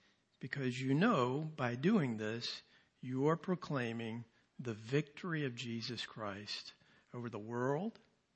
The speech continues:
over sin, over the flesh, over the devil, and over death himself. You see,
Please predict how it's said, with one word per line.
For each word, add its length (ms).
over 260
sin, 500
over 200
the 100
flesh, 800
over 200
the 120
devil, 540
and 120
over 240
death 420
himself. 600
You 80
see, 680